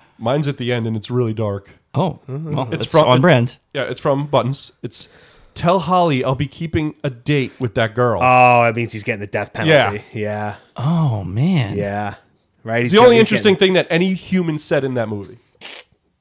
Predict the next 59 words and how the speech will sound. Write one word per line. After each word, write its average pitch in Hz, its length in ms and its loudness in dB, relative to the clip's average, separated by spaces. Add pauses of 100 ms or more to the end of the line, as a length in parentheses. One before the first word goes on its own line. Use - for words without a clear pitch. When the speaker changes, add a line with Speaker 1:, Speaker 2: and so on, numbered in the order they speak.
(280)
Speaker 2:
Wow, 123 260 0
that 127 120 0
went 135 120 2
over 110 120 2
my 104 120 0
head. 110 300 2
Speaker 3:
Yeah, 110 320 -4
that's 139 220 0
Speaker 1:
Yeah. 151 80 2
Speaker 3:
what - 20 2
I 123 80 2
caught 120 260 0
as, 104 160 -4
as 104 320 -6
he's 107 160 -10
probably, 98 280 -8
Speaker 1:
He's, 156 200 -4
Speaker 3:
he's - 0 -
Speaker 1:
he's, 160 220 0
Speaker 3:
probably 165 100 -2
Speaker 1:
he's, 160 100 -2
Speaker 3:
getting - 60 -8
the 180 80 -2
death - 80 -6
Speaker 1:
he's 170 140 0
telling, 165 220 4
Speaker 3:
penalty. 123 180 0
Speaker 1:
like, - 80 2
"I'm 127 60 -2
going 113 200 -2
to 98 40 -8
get 92 120 -8
the - 80 -16
death 80 160 -10
Speaker 3:
But, 359 60 0
like, 381 120 2
Speaker 1:
penalty." - 80 -6 (100)
Speaker 3:
what 359 40 -2
did 359 80 4
he, - 60 -4
all 165 80 6
right, 139 160 2
so 220 100 4
let's, 277 240 0
let's, 233 380 -4 (180)
let's 202 240 6
finish 214 480 2
our 151 400 0
Jimmy 135 360 -4
Stewart 113 560 -6
clown 98 600 -12
buttons 104 340 -8
the 107 80 -12
clown 98 340 -14
thing. 87 280 -18 (460)
What 156 280 4
did 349 160 4
he 233 180 -4 (180)
do? 131 180 0